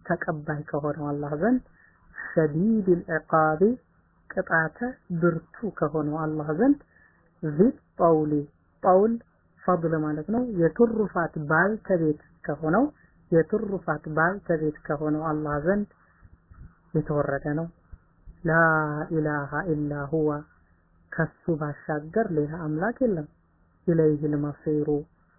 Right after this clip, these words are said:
መመለስም መሰብሰብም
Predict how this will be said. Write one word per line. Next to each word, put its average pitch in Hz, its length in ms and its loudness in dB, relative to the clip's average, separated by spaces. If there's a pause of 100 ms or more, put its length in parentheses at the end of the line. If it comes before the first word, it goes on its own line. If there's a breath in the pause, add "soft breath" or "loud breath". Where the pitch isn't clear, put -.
(320)
መመለስም 160 680 2 (1500)
መሰብሰብም 170 840 0